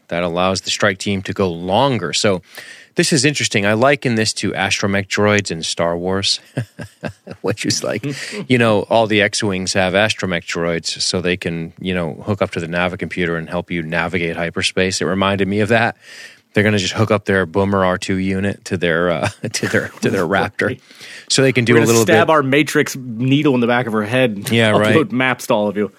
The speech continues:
Speaker 1: A little, uh, a little, uh, yeah, exactly.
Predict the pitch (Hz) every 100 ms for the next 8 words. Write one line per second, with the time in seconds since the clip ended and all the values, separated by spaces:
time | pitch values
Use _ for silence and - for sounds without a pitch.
0 | _ - - 120 113 104 101 101 - 107
1 | 98 104 98 90 90 90 87 85 85 73
2 | _ _ _ _ _ _ _ _ _ -
3 | 98 - 90 87 95 - 60